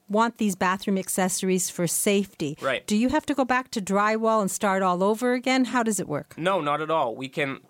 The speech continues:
Speaker 2: because of these anchors that I talked about, we can just place it where I need to place the, place it. You know, we don't have to take out anything. We don't have to gut anything.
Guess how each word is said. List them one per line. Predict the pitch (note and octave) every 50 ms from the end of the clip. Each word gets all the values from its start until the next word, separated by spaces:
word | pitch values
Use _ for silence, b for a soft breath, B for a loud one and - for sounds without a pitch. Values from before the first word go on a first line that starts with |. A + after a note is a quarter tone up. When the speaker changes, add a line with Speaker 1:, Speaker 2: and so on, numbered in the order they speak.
| - - -
Speaker 2:
because | C#3 C3 - F3+ F3+ F#3
of | F3+
these | D#3 D3+ C#3
anchors | D3+ F3+ A3 G#3 E3+ D3 D3+
that | C3 B2
I |
talked | B2+ - D#3+ F#3+ G3 -
about, | C3+ C3 B2 A#2+ -
we | - C#3
can | C#3 E3 C#3+
just | C3+ D3 C#3+ - _ -
place | - - E3 E3+ F3 E3+ -
it | F3+ F3 -
where | - D3+ D3
I | C#3+ C#3 C3+
need | C3 C3+ C#3 C#3+ C#3
to | - -
place | - - C#3 B2+ B2 B2 - - - - -
the, | C3 A#2 - - - G2 - - - _ _ _
place | - C#3+ B2+ B2 - -
it. | - - _ _ b b b b b
You | A#2+
know, | A#2+ A#2+ A#2+
we | A#2+ A#2+ C3
don't | C#3 C#3+
have | D3+ D3+ D3 -
to | C3+ - _
take | - E3 D3+ C#3+ -
out | C#3+ C#3 C3+
anything. | C3+ C3+ C3+ C3 C#3 C3 B2+
We | B2
don't | A#2+ C3 C#3
have | C#3 C3+
to | - C3
gut | B2 A#2+ C#3 C3 C3 C3
anything. | B2+ C3 C3 B2+ - C3+ B2+ B2 B2